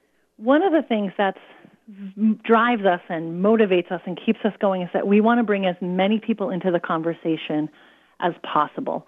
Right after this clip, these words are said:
You know, new technologies and all this new opportunity, and there's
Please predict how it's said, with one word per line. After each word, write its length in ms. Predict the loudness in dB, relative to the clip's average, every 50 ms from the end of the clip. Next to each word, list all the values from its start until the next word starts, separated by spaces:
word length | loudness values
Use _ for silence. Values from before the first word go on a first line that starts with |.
| -18 -20 _ _ _ _ _ _ _ _ _
You 80 | 2 4
know, 220 | 6 6 6 6
new 240 | 4 6 6 6 6
technologies 840 | 4 0 -6 -8 -4 0 2 2 2 2 0 0 -2 -2 -2 0 -2
and 120 | -2 -4
all 180 | 0 0 0 2
this 160 | 2 2 2 2
new 320 | 0 2 2 2 2 2 2
opportunity, 840 | 0 0 0 -2 -2 -2 2 4 4 6 6 4 4 4 4 4 2
and 140 | 2 2 0
there's 200 | 0 0 0